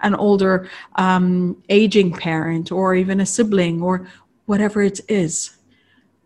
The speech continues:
Our time and energy are depleted most of the time. So we're exhausted and we're putting in the effort to care for children, home, parents, work, responsibilities,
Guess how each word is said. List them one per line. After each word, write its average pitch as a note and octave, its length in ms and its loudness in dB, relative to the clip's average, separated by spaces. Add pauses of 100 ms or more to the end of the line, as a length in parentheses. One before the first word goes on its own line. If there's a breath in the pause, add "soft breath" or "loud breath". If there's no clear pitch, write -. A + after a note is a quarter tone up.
(120)
Our F#3 200 0
time F3+ 480 -2
and F3+ 280 0
energy F3 580 -2
are F3+ 460 -4 (260)
depleted G3+ 560 -2
most D#3 220 -4
of D#3+ 100 -12
the D#3+ 80 -12
time. D3+ 300 -10 (360 soft breath)
So G3+ 420 2 (260)
we're G#3 120 2
exhausted - 600 -6 (180)
and F#3 340 0
we're G3 60 -8
putting A3+ 320 0
in G3+ 100 2
the F3+ 120 2
effort F3 320 -2
to F3 300 -4
care - 200 -16
for - 140 -18
children, D#3+ 480 -12
home, E3 320 -10
parents, F3 580 -6
work, G3 300 -4
responsibilities, G3+ 840 -8